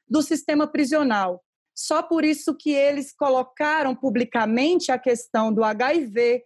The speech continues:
né, que foi uma comorbidade que piorou a situação desse nosso interno,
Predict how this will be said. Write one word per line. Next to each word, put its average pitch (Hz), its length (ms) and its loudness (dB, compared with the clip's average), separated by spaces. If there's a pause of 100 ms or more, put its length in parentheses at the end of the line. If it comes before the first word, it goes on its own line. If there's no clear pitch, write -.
(360)
né, 240 240 0
que 294 180 0
foi 254 400 0
uma 254 140 -2
comorbidade 233 760 0
que 269 80 -2
piorou 330 480 2
a 277 60 2
situação 254 560 -2
desse 240 300 2
nosso 233 340 0
interno, 294 640 0